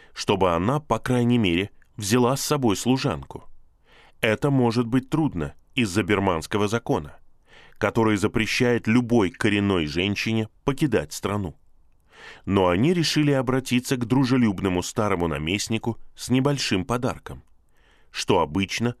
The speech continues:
когда просят об услуге, и спросить. К их удивлению, он немедленно удовлетворил их ходатайство. Нэнси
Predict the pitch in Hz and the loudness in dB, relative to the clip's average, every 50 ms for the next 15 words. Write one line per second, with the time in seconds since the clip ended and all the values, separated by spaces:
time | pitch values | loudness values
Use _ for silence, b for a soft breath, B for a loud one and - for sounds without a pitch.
0 | - - - 156 156 143 - 151 151 - 117 107 95 - 104 98 120 120 131 135 | -14 -6 -4 -2 -2 0 -2 -2 0 0 0 0 0 -2 -2 -4 -4 -2 -2 -4
1 | - - 117 98 80 65 - - - - _ - _ _ _ _ - - 151 139 | -4 -2 -2 -4 -4 -4 -8 -16 -18 -20 _ -20 _ _ _ _ -6 -4 -4 -2
2 | - - 160 165 151 - - - - - - - _ _ - _ _ b b b | -2 -2 -4 -4 -4 -6 -10 -12 -14 -16 -20 -20 _ _ -20 _ _ b b b
3 | b b b b b b b - 131 127 117 - - 98 87 78 87 76 76 80 | b b b b b b b 2 2 2 2 2 0 -2 0 0 -2 0 0 0
4 | 92 113 120 120 120 117 117 113 - - - - - - 135 143 156 156 160 165 | 0 2 2 2 2 2 0 0 -4 -6 -20 -14 -4 0 2 2 4 4 4 4
5 | 156 135 120 117 120 110 120 123 123 123 120 - - 131 123 120 127 123 127 131 | 4 4 4 4 2 2 2 2 2 2 0 -2 0 0 2 2 2 2 0 -2
6 | 131 - 131 127 107 87 85 85 82 - - 101 95 87 87 76 73 - 67 - | 0 -2 -2 0 0 0 0 0 -2 -2 -2 -4 -2 0 -2 -4 -4 -8 -14 -14
7 | - - 69 69 - _ _ _ _ _ _ _ b b b b b b b b | -16 -18 -18 -20 -20 _ _ _ _ _ _ _ b b b b b b b b
8 | b b b b b b b b b b b _ _ - - 104 101 104 110 123 | b b b b b b b b b b b _ _ -6 -2 0 2 4 4 2
9 | 135 131 - - 147 - | 2 0 0 -2 -2 -4